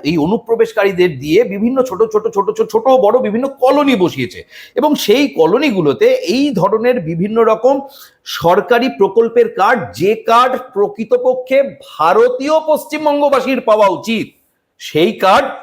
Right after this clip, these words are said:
পশ্চিমবঙ্গে এখন বসবাসকারী অনুপ্র-, লক্ষ লক্ষ অনুপ্রবেশকারীও পেয়েছে। তাই এই স্বাস্থ্যসাথীর কার্ডটাকে যদি কোনোভাবে ইনক্লুড করে দেওয়া যায় এসআইআর এর ডকুমেন্ট হিসাবে, এই সমস্ত অনুপ্রবেশকারী ভোটাধিকার পেয়ে যাবে।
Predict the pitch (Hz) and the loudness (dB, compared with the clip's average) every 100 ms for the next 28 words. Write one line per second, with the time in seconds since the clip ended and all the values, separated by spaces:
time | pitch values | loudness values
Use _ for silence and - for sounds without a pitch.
0 | - 170 180 - 277 277 277 269 302 - | -6 -4 -4 -4 -2 0 0 2 0 0
1 | 311 330 277 220 226 196 - 214 - - | -2 0 0 2 0 0 -2 -2 -4 -10
2 | - 165 247 - 269 202 240 - - 294 | -4 0 0 0 -2 2 0 0 -2 0
3 | 240 247 269 220 196 208 220 233 - 226 | 0 0 -2 -2 -2 -2 0 0 0 -2
4 | 220 180 143 117 - - _ _ _ _ | 0 -2 -4 -4 -8 -16 _ _ _ _
5 | _ _ _ _ 156 233 339 - - _ | _ _ _ _ 2 2 0 -8 -20 _
6 | - 330 349 254 254 277 262 277 262 233 | 0 0 2 -2 -2 -2 0 -2 0 -2
7 | 233 247 247 226 214 - 175 214 247 262 | 0 -4 -2 -4 -4 -2 0 2 2 2
8 | 311 311 330 294 302 285 262 226 185 202 | 2 0 0 -2 0 2 4 2 2 0
9 | 185 196 190 185 165 165 240 269 233 175 | 0 0 0 0 -2 -4 -4 -4 -6 -2
10 | 160 175 - - 370 - 294 302 - 294 | -4 -4 -10 -4 -2 0 0 0 2 0
11 | 277 277 285 285 285 233 277 277 277 285 | 2 0 -2 0 2 4 2 2 0 2
12 | 302 311 302 | 0 2 0